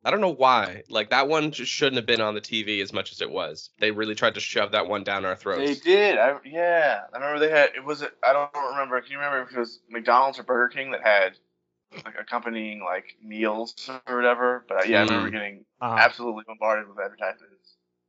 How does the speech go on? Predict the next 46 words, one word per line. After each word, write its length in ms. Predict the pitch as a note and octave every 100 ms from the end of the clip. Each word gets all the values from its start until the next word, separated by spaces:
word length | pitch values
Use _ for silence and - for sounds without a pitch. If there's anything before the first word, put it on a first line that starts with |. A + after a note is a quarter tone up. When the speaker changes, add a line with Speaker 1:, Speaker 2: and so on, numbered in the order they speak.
| _ _
Speaker 3:
Um, 520 | C3 C#3+ C#3+ C3 B2 - _ _ _ _ _
if 160 | C#3 C#3
I 100 | C#3
may 180 | C#3 B2+
speculate, 720 | - D3+ C#3+ C3 A2+ G#2 G2+ _ _
that 160 | B2+ C#3
one 220 | D3 C3+
was 220 | B2+ A#2+
considered 460 | - A#2+ A2+ B2+ A#2
the 100 | G#2
worst 260 | G#2 A#2+
one. 200 | D#3+ F3 F3+ _ _ _
Speaker 1:
Mm. 600 | G2 G2 F2+ C3+ F3 D#3 C#3
Speaker 3:
And 140 | C3+
they 80 | C3+
Speaker 2:
<laughs> 100 | C3
Speaker 3:
probably 400 | C#3+ B2+ B2+ C3
got 240 | - A#2
it 100 | B2
for, 140 | - B2
re-, 220 | A2+ A#2
like, 220 | B2 B2 A2+
the 80 |
T 180 | A2+ B2
V 100 | A#2
stations 360 | B2 B2+ B2+ B2+
probably 280 | - A2+ A2
got 160 | A2
it 80 | G#2+
very 240 | G#2+ G#2 F#2+
cheap 340 | - A#2 C#3+ _ _ _ _ _ _ _ -
because 260 | C3 B2+
it 60 | A#2+
was 160 | A#2+ A2+
so 160 | A#2+
bad. 420 | A2+ A2+ C3 D#3 D3+ _ -
And 240 | A#2+ A#2
that's 220 | A2+ A2
why 160 | A2+ A2
they 140 | A2
probably 240 | A#2 A2+ G#2+
played 220 | A2+ G2+
that 180 | G2+ F#2+
one 100 | F#2+
the 80 |
most. 400 | F#2 E2+ E2+ -